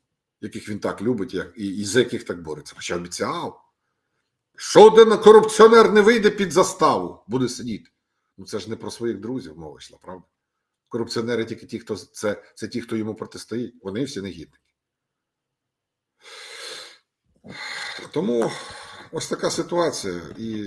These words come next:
я вважаю, що чекати чогось проривного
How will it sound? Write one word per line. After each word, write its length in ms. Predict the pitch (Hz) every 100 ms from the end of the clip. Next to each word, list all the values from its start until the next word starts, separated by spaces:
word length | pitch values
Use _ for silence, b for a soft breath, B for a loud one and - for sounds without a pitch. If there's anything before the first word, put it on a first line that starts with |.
| 92
я 200 | 123 170
вважаю, 400 | 151 139 143 117
що 460 | - 120 113 - - _ _ - _ _ _ -
чекати 420 | 139 135 147 135
чогось 640 | - 113 127 101 - - _ _ _
проривного 760 | - 120 117 117 120 190 - -